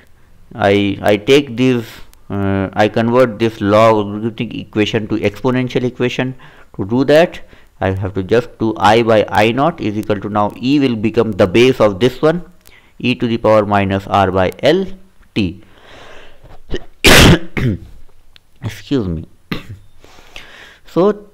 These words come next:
if I just solve this, it will be I is equal to I naught e to the power minus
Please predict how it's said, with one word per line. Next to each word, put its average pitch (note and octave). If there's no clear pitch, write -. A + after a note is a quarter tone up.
if -
I A#2+
just B2+
solve D3
this, F3
it A2+
will A2
be A#2
I C#3+
is B2+
equal B2+
to B2+
I D3
naught E3
e B2+
to C3
the A#2+
power B2
minus A2